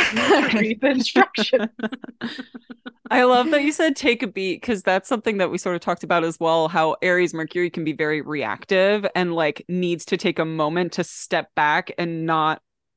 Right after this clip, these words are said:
Speaker 3: always communicate from their first reaction. And I was wondering if you normally have to take a moment.
Speaker 1: Yeah, so I'm, I'm also A D H D, so emotions can be kind of like, um,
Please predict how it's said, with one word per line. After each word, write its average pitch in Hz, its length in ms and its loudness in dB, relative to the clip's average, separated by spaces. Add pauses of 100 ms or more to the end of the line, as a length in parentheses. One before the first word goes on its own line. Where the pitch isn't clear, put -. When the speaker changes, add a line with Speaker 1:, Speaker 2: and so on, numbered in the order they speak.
Speaker 3:
always 175 320 4
communicate 170 600 -2
from 170 160 -4
their 156 140 -4
first - 380 -8
reaction. 151 560 -4
And 143 100 -8
I 151 60 -6
was 160 160 -8
wondering 170 360 -2
if 156 160 -8
you 160 500 -4 (200)
normally 170 440 -2
have 156 180 -8
to - 100 -14
take - 240 -10
a 143 40 -10
moment. 143 420 -10 (680)
Speaker 1:
Yeah, 214 420 0 (120)
so 226 340 0
I'm, 285 380 2 (400)
I'm 226 160 -6
also 277 340 -2
A 175 140 -4
D 170 160 -8
H 135 240 -10
D, 160 320 -8 (120)
so 185 540 -2 (100)
emotions 190 800 -4
can 190 140 -4
be 170 160 0
kind 190 300 0
of 175 120 -2
like, 156 340 2 (1040)
um, 104 380 -4